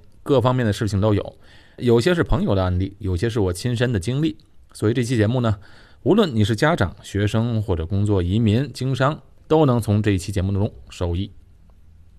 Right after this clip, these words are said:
做这期节目的起因呢，还是因为一位学生家长就联系我说，他的小孩是S M one的奖学金的学生，找到我说，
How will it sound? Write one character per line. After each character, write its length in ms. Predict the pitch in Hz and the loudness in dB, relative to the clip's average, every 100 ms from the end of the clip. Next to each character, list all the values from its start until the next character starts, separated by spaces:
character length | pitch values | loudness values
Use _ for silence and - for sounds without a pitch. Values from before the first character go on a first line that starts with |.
| - - - - - _ _ 143 | -20 -20 -20 -20 -20 _ _ -8
做 160 | 247 240 | 0 2
这 80 | 226 | 4
期 120 | 220 | 2
节 120 | 185 | 2
目 80 | 214 | 4
的 80 | 196 | 2
起 280 | - 95 | 0 -2
因 200 | 85 175 | 0 0
呢， 100 | 170 - - - | 0 -2 -12 -20
还 300 | - - 113 | -14 -4 -2
是 160 | - 143 | 0 0
因 160 | 139 | 2
为 300 | 123 123 131 - - - - - | 0 -2 -4 -14 -20 -20 -20 -8
一 140 | 107 | -4
位 140 | 139 117 | -2 -2
学 140 | 113 | -2
生 120 | 139 | -2
家 140 | 151 175 | -2 -2
长 180 | 87 - - - - - - | -4 -8 -20 -20 -20 -20 -12
就 140 | 87 | -8
联 180 | 82 101 | -4 -2
系 80 | 104 | -2
我 100 | 80 | -4
说， 240 | - 101 - - - - - - - | -6 -8 -8 -20 -20 -20 -20 -20 -4
他 140 | 123 | -2
的 80 | 117 | 0
小 140 | 90 | 0
孩 100 | 87 | 0
是 80 | 98 | -2
S 260 | 107 104 110 | -2 -2 0
M 140 | 101 | 0
one 220 | 104 107 | 2 2
的 240 | 90 85 82 82 - | 0 -2 -4 -10 -12
奖 160 | - 85 | -6 -4
学 80 | 92 | -2
金 100 | 107 | -2
的 80 | |
学 160 | 92 92 | -2 -2
生， 200 | 104 127 - - _ - | -4 -8 -14 -20 _ -10
找 140 | - 92 | -2 0
到 120 | 107 | 2
我 140 | 90 | 0
说， 240 | 82 98 | -2 -4